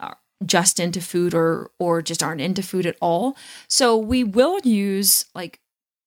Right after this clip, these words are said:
praise, I guess, but that's,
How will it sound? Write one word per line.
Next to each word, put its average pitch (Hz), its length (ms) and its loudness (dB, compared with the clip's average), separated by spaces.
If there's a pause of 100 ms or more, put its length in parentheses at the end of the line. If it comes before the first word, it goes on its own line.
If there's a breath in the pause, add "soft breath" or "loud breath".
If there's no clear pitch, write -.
(800)
praise, 240 800 -4 (100)
I 180 180 -6 (200)
guess, 180 520 -2 (360 loud breath)
but 247 120 4
that's, 262 340 4